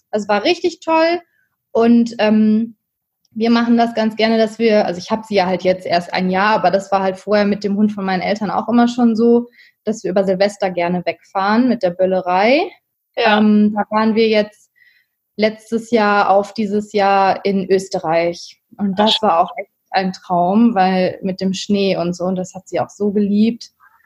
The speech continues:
Speaker 1: Haben wir so eine dicke Hundejacke gekauft, die hat sie dann angezogen und immer in den Neuschnee rein, der war irgendwie fast einen Meter hoch, den hat sie gar nicht mehr gesehen, immer nur so ihre Ohren, wie sie dann so gehüpft ist.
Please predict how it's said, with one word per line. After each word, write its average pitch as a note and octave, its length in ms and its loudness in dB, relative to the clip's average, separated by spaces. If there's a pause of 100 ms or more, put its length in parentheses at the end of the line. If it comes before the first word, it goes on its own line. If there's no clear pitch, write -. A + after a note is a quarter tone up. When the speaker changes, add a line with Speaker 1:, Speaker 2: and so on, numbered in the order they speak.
(120)
Speaker 1:
Haben G#3 140 -2
wir F#3+ 120 0
so F#3+ 60 -2
eine F#3 180 0
dicke G#3 280 -6
Hundejacke B3+ 580 2
gekauft, A#3+ 540 0
die A#3+ 60 0
hat A#3 100 -2
sie A#3+ 100 0
dann G#3+ 100 -2
angezogen A3+ 680 0
und G3 60 0
immer G3+ 180 0
in G3 40 0
den G3 160 0
Neuschnee B3 540 0
rein, A#3+ 260 2
der A3 120 2
war G3+ 120 0
irgendwie G3+ 460 -4 (440)
fast G#3+ 500 -6 (160)
einen G3+ 220 0
Meter B3 400 0
hoch, D4 360 0
den A#3+ 180 2
hat A#3+ 160 2
sie B3 100 -2
gar A#3+ 180 2
nicht B3 140 -4
mehr A3+ 140 0
gesehen, A#3 360 -2
immer A#3 200 2
nur A#3+ 120 4
so A#3+ 100 -2
ihre G#3 340 -6
Ohren, C4+ 300 2
wie B3 60 -4
sie A#3+ 80 -4
dann A#3+ 180 2
so A#3 100 -2
gehüpft A#3+ 440 0
ist. F4 280 -4